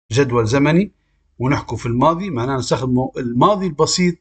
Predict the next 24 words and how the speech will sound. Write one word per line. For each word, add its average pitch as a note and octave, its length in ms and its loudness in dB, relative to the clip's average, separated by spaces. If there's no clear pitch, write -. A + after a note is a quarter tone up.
بدل D3 480 2
المضارع C3 500 2
البسيط B2+ 420 -6
اللي A#2+ 140 -8
هو B2+ 280 2
يحكي C3 300 0
على A#2+ 140 2
السكادجولز، A2 640 -2
الجد-، A#2 360 -6
الجداول B2 600 2
الزمنية. A2 580 -4
آه، A#2 120 0
نشوف D#3+ 280 -2
السؤال D#3 300 2
الثالث. D#3+ 540 0
"The B2 120 4
volunteer C3 760 2
promised D#3+ 360 0
the D3+ 80 4
children C#3 680 -2
he"، A2 260 0
وعندي C3 340 -2
هنا A#2+ 100 0
فراغ، C3+ 400 4